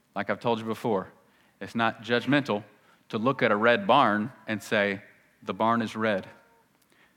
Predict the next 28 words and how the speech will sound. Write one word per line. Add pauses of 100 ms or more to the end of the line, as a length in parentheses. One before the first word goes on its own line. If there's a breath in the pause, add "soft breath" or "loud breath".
I'm
not
making
any
judgments. (540)
Jesus
told
us
in
Matthew
seven (280 soft breath)
to
look
at
people's
life (360 soft breath)
and
make (160)
assessments. (480)
He
told
us. (760)
In
the
same
chapter,
he
says,